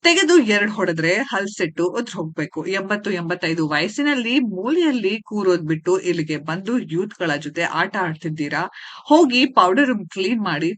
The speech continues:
ತೆಗೆದು ಎರಡು ಬಿಟ್ರೆ ತಲೆ ಚಿಪ್ಪು ಎಗರಿ ಬಿದ್ದು ಹೋಗ್ಬೇಕು.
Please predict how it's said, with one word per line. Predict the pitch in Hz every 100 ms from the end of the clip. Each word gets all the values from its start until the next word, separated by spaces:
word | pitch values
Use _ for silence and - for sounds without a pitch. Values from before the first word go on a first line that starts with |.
| -
ತೆಗೆದು | 185 185 175
ಎರಡು | 160 165
ಬಿಟ್ರೆ | 156 226 220 247 214
ತಲೆ | 202 180 190
ಚಿಪ್ಪು | - 185 170 160
ಎಗರಿ | 170 165 165
ಬಿದ್ದು | 156 165 160
ಹೋಗ್ಬೇಕು. | 165 151 147 143 151 156